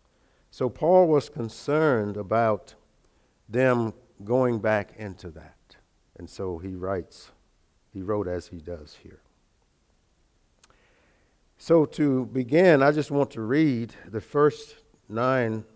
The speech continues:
or actually seven verses of this third chapter. So if you would turn to Colossians chapter three, and we'll read the first seven verses. He says,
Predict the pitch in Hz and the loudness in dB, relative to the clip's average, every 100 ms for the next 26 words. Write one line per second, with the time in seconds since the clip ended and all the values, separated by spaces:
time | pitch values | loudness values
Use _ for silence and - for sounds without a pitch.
0 | _ 104 104 120 - 98 - 131 127 104 | _ -8 -4 -4 -6 -14 -6 -2 -2 -2
1 | 92 90 87 - 101 95 - _ _ _ | -8 -8 -8 -10 -14 -14 -20 _ _ _
2 | _ _ _ _ - 104 101 101 - - | _ _ _ _ -8 -6 -4 -6 -8 -20
3 | _ _ _ _ 117 110 - 104 95 - | _ _ _ _ -2 -2 -2 -6 -6 -8
4 | 82 _ _ - 104 - 123 117 107 _ | -20 _ _ -10 -10 -8 -6 -6 -8 _
5 | - 110 101 - 120 113 107 92 _ _ | -10 -6 -6 -6 -6 -4 -6 -16 _ _
6 | 107 104 107 95 92 - 110 95 - - | -8 -4 -4 -6 -14 -8 -6 -6 -8 -20
7 | - 113 98 87 _ _ _ _ _ _ | -14 -10 -10 -10 _ _ _ _ _ _
8 | _ _ - 101 104 110 98 101 107 87 | _ _ -14 -8 -4 -2 -2 -4 -6 -8
9 | - - 92 - - - _ - - 95 | -12 -6 -6 -8 -20 -20 _ -16 -8 -6
10 | 82 82 85 _ 85 87 80 - - - | -8 -12 -18 _ -10 -10 -10 -16 -20 -20
11 | - _ _ _ _ _ _ _ _ _ | -20 _ _ _ _ _ _ _ _ _
12 | _ _ _ _ _ _ _ _ _ - | _ _ _ _ _ _ _ _ _ -4
13 | 147 165 151 139 - - | 2 8 10 8 2 -14